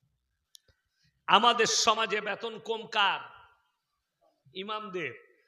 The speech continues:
সব থেকে ভালো খাবারটা কার? ইমামদের। আমাদের কাছে কোটি টাকা ব্যালেন্স নেই, আমাদের কাছে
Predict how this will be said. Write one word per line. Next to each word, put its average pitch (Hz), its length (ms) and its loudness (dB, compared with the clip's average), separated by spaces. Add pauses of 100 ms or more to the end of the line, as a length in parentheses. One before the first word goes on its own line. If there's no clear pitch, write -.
(140)
সব - 320 -6
থেকে 190 200 -12
ভালো 185 300 -8
খাবারটা 196 480 -8
কার? 190 200 -8 (1300)
ইমামদের। 208 440 -14 (2750)
আমাদের 262 440 6
কাছে 277 220 2
কোটি 269 340 -4
টাকা 247 260 -2
ব্যালেন্স 214 460 -2
নেই, 123 180 -12 (1600)
আমাদের 220 500 10
কাছে 254 340 2